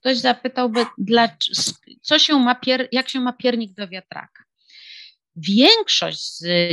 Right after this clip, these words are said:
działań sektora prywatnego na Kubie finansowana jest z tak zwanych remesas, czyli przynajmniej początek, czyli tą siłą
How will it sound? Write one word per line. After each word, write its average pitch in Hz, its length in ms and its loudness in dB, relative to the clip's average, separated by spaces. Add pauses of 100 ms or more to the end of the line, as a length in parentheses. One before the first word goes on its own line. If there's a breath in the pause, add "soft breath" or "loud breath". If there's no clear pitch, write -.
działań 185 560 4 (180)
sektora 208 640 0 (100)
prywatnego 185 680 0
na 160 220 -16
Kubie 147 560 -2 (480)
finansowana 160 1080 -2
jest 240 480 -6 (260)
z 294 380 -4
tak 196 200 -2
zwanych 247 500 0
remesas, 269 840 2 (380 soft breath)
czyli 165 600 0 (280)
przynajmniej 262 760 4
początek, 233 960 2 (140)
czyli 180 280 -10
tą 190 180 -2
siłą 285 600 2